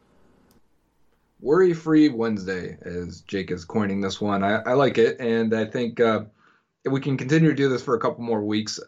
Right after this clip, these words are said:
as more reports. I don't even know if they're reports. There's reports, it's speculation. It's just fun, I think, from the other side. Maybe not from our perspective anymore, or maybe, like, the one percenters left in the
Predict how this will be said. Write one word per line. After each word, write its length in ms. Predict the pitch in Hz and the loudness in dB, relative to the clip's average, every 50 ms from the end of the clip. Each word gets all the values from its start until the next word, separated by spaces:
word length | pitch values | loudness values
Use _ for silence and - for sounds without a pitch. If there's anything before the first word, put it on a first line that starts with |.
| _ _ - | _ _ -4
as 540 | 110 107 107 104 101 98 101 101 98 - _ _ _ _ _ _ _ _ _ | -2 -2 0 0 0 -2 -2 -4 -4 -10 _ _ _ _ _ _ _ _ _
more 200 | - 151 151 156 | 2 4 6 6
reports. 640 | 156 147 131 - - 131 131 135 135 131 - - - _ | 6 4 0 -4 -6 -4 -2 -2 -2 -4 -8 -20 -20 _
I 60 | _ 226 | _ -8
don't 120 | 220 - | -8 -6
even 120 | 349 311 | -6 -6
know 80 | 110 87 | -8 -8
if 80 | 76 - | -10 -12
they're 100 | - - | -14 -16
reports. 460 | - - - _ - - 117 - - | -16 -16 -16 _ -14 -14 -14 -8 -2
There's 160 | 190 185 175 | -2 0 2
reports, 480 | 170 156 156 - - 233 226 220 220 - | 2 2 0 2 2 2 2 2 0 -6
it's 140 | - - | -10 -10
speculation. 720 | - _ 156 143 - - 131 131 139 147 151 147 - 143 139 | -6 _ -4 -4 -2 -4 -4 0 0 0 0 0 -4 -6 -6
It's 220 | 127 127 123 - - | -6 -8 -8 -6 -4
just 240 | 190 190 - - | -4 -4 -4 -6
fun, 400 | - - 127 123 127 123 123 120 | -4 0 0 2 2 2 0 -4
I 180 | - - 120 117 | -6 -4 -6 -6
think, 320 | 113 - 120 117 117 113 | -4 -2 -2 0 0 -2
from 220 | 113 - 117 110 104 | -4 -6 -6 -4 -2
the 100 | 104 104 | 0 0
other 200 | 110 113 117 107 | 2 2 2 0
side. 400 | 101 - 117 110 110 107 101 - | 0 -2 -2 0 0 0 -2 -2
Maybe 180 | 117 123 117 117 | -2 0 0 0
not 180 | 113 117 117 | 0 0 -2
from 140 | - 110 107 | -2 -4 -2
our 120 | 113 113 113 | 0 0 0
perspective 500 | - 110 104 104 117 107 110 - 113 110 | -2 -6 -4 -2 -4 -2 -2 -2 -2 -2
anymore, 480 | 107 107 104 104 107 110 110 107 107 - - - _ _ _ _ | 0 -2 -2 0 0 0 0 0 -2 -8 -20 -20 _ _ _ _
or 100 | - 101 | -6 -4
maybe, 220 | 104 104 101 101 | -2 -2 0 0
like, 160 | 95 92 87 | -2 -2 -2
the 100 | - 92 | -2 -2
one 180 | 95 101 101 90 | 0 0 -2 -2
percenters 520 | 90 85 - 107 107 107 104 104 101 98 | -4 -4 -2 0 0 2 2 0 0 0
left 300 | 104 101 104 107 - - | -2 -2 -2 -2 -4 -6
in 100 | 107 98 | -4 -4
the 240 | 101 101 98 95 95 | -2 -2 -4 -6 -8